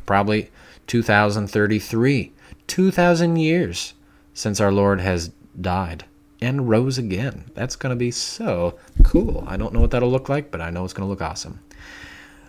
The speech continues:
I have shared a very long introduction today. I'm already twelve minutes into it. And that's okay. This is important stuff.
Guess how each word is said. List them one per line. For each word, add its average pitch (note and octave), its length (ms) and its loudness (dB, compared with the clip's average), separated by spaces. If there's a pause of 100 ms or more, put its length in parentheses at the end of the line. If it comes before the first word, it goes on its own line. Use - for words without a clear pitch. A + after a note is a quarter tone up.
(380)
I C#3+ 160 6
have A#2+ 420 6 (460)
shared A2 400 4
a - 20 0
very G#2+ 240 2
long F#2+ 220 2
introduction F2+ 480 -4
today. E2 240 -4
I'm E2+ 120 -4
already D#2+ 360 -4
twelve F2 280 -2
minutes F2+ 260 -10
into A2 200 -10
it. E2+ 180 -10 (220)
And C3 120 0
that's D#3 180 -2
okay. D#3 320 -2
This A#2 380 -4
is B2+ 260 -2
important A#2 680 4
stuff. G#2 400 -6